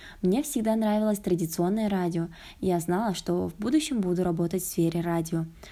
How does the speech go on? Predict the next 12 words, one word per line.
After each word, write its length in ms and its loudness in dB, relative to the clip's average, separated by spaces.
Но 360 2
на 140 4
третьем 360 0
курсе 420 0
я 140 0
впервые 440 0
познакомилась 680 0
с 40 -14
подкастом, 760 -2
подкастингом 840 -2
в 40 0
общем, 380 -2